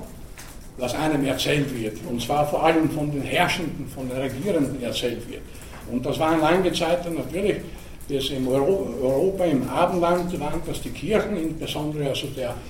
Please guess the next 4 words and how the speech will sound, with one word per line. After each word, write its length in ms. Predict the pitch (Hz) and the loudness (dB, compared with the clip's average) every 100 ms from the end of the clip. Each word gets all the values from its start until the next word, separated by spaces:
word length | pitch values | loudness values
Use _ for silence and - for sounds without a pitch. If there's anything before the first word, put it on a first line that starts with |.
| - - | -12 -2
Katholizismus, 1040 | 165 165 147 123 - 202 208 208 220 - - - - - - 143 | 0 0 0 -2 4 6 6 4 2 0 -6 -14 -16 -16 -4 8
der 320 | 170 190 196 - - | 10 10 8 2 0
dem 120 | 143 - | 0 4
Einzelnen, 580 | 165 180 185 180 175 | 4 4 2 4 2